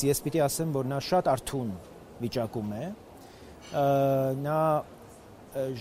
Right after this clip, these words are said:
ժամանակ առ ժամանակ շատ ագրեսիվ, այսպես, դրսևորումներ է ունենում և դրա համար, ը, ը, դեղեր է ընդունում և ինձ զգուշացվել էր ի սկզբանե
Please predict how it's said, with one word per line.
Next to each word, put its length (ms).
ժամանակ 560
առ 140
ժամանակ 400
շատ 180
ագրեսիվ, 540
այսպես, 320
դրսևորումներ 680
է 100
ունենում 480
և 160
դրա 160
համար, 340
ը, 720
ը, 840
դեղեր 300
է 100
ընդունում 580
և 500
ինձ 240
զգուշացվել 640
էր 80
ի 80
սկզբանե 580